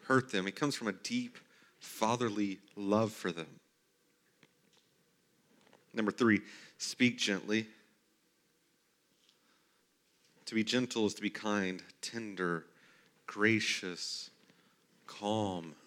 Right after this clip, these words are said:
which is not combative or harsh. This is how I fell around my house.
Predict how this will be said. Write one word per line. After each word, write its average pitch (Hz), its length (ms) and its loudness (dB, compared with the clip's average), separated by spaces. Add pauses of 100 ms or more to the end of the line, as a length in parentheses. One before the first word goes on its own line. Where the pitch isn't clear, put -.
(760)
which 110 240 0
is 101 100 -4
not 123 280 0
combative 110 1000 0
or 98 380 4 (400)
harsh. - 640 2 (1300)
This 127 240 6
is 131 140 0
how 110 260 4
I 107 160 4
fell 104 360 2
around 98 280 2
my 104 200 4
house. 85 500 -6